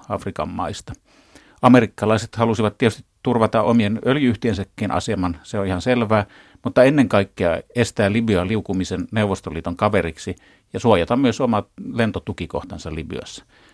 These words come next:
Samoin ajattelivat britit. Se, tää selviää aika suoraan viime aikoina julkisiksi tulleista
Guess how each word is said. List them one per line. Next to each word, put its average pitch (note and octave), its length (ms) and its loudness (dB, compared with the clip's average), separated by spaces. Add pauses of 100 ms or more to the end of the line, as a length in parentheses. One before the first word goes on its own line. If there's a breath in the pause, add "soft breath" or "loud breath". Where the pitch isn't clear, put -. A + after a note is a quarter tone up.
Samoin C#3 320 2
ajattelivat G#2 520 -2
britit. - 460 -4 (400 soft breath)
Se, B2 380 0 (160)
tää C3 240 6
selviää C#3 420 0
aika C#3+ 180 2
suoraan F#2+ 440 4
viime G#2+ 220 0
aikoina G2 420 -2
julkisiksi G2+ 500 -2
tulleista F2 500 -2